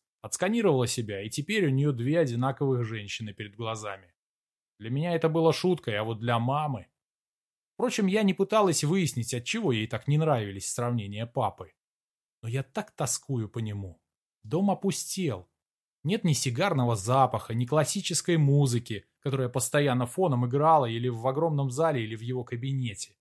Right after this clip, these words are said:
Нет его смеха. А мама будто не заметила его отсутствия. Вдруг собралась замуж.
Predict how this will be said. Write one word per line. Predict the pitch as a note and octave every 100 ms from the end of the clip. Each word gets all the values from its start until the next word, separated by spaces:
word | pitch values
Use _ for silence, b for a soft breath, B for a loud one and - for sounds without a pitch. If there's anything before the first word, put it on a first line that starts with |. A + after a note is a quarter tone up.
| _ _ _ _ _
Нет | C3 E3
его | F3+ F3+ F#3
смеха. | - B2 C3+ D3 A#2 - G#2 _ _ _ _ _ _ -
А | B2
мама | E3+ B3 G#3+ A#2
будто | G#2 C3 D#3
не | F3
заметила | E3 G3+ A3+ F3 A#2 A#2 G#2+
его | G#2+ C3
отсутствия. | C#3+ - D3+ - G#2 F2+ _ _ _ -
Вдруг | G#2+ F3
собралась | - G#2+ G2+ A#2+ A2+
замуж. | F#2 F2+ F2 - -